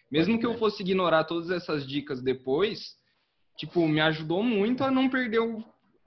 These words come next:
Speaker 1: a motivação, sabe?
Speaker 2: Sim.
Speaker 1: E o que eu vejo é que, tipo, essa galera, que, o pessoal que assistiu esse canal na mesma época que eu, teve gente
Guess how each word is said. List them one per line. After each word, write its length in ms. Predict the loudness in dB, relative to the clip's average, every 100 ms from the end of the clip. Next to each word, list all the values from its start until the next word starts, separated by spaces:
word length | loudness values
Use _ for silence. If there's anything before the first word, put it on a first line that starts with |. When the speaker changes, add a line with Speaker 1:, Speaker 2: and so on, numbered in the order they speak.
| _ -4
Speaker 1:
a 80 | 0
motivação, 720 | 2 0 0 -2 -2 0 -2
sabe? 400 | 0 -2 -2 -4
Speaker 2:
Sim. 340 | -8 -6 -4 -6 _ -10
Speaker 1:
E 1160 | -2 0 2 2 0 0 0 0 0 0 -4 -4
o 120 | -4
que 100 | 2
eu 160 | 2 2
vejo 400 | 0 0 0 -2
é 60 |
que, 180 | -4 -6
tipo, 640 | -10 -12 -6 -2 -2 -4 -10 _ _ _ _ _ _ -2
essa 320 | 0 2 0
galera, 840 | 2 2 4 2 0 0 0 -2 -10 _ _ _ _ _ _ _ -10
que, 180 | -6
o 180 | -2 -2 -2
pessoal 320 | -2 0 0
que 100 | 0
assistiu 640 | 0 -2 -8 -6 -4 -4
esse 180 | -4 -6
canal 380 | -4 0 0 -2
na 100 | -2
mesma 460 | -2 0 0 0
época 340 | 0 -4 -8 -8
que 240 | -4 -2
eu, 320 | 0 -2 -8 _ _ _ _
teve 320 | 2 4 2
gente 720 | 0 0 0 -2 -4 -6 -10